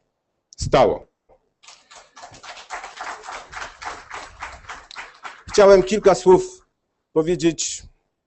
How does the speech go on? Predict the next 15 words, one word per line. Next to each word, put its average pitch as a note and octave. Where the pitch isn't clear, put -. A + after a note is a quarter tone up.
Myślałem, C#3+
że C3
będzie C#3
krótkie C#3+
wystąpienie, C3+
które C3+
by B2
zachęcało C3
radnych B2+
wszystkich C3
do A#2+
głosowania D#3
nad B2+
moją B2+
kandydaturą. A#2